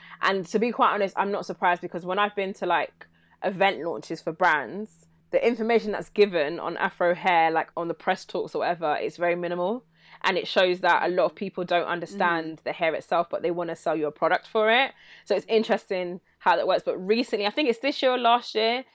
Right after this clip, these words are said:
Speaker 1: they're now introducing it into the syllabus of teaching stylists how to do Afro hair. So now,
Speaker 2: Mm-hmm.
Speaker 1: I think there's a certain amount of hours that have been added to it.
Speaker 2: Um, I remember Shanice mentioned earlier about when her hair is all straightened out, like, presumably when you comb the conditioner through and,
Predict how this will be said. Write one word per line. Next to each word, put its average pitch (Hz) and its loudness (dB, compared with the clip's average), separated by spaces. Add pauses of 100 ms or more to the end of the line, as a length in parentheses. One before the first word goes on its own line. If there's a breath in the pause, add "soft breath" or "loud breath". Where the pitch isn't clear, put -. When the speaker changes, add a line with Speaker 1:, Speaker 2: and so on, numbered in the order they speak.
(160 soft breath)
Speaker 1:
they're 196 2
now 196 4
introducing 185 -4
it 139 -6
into 170 -8
the 165 -10
syllabus 156 -6
of 156 0
teaching 175 -6
stylists 165 0
how 165 0
to - -10
do - -10
Afro - -4
hair. 165 0 (260 loud breath)
So 202 2
now, 196 6
Speaker 2:
Mm-hmm. 196 -20
Speaker 1:
I - -2
think 208 -2
there's 185 -4
a - -20
certain 185 4
amount 180 0
of - -20
hours 165 6
that - -4
have - -4
been - -8
added 160 -4
to - -8
it. - -8 (600 soft breath)
Speaker 2:
Um, 202 0
I 208 0
remember 208 -2
Shanice 240 -8
mentioned 202 -6
earlier 180 -2
about 156 -4
when 175 -4
her 160 -8
hair 165 -6
is 156 -12
all 165 -6
straightened 160 -8
out, 156 -4
like, 147 -10
presumably 190 -6
when 170 -6
you 170 -6
comb 170 -8
the 165 -14
conditioner 165 -12
through 165 -8
and, 151 -10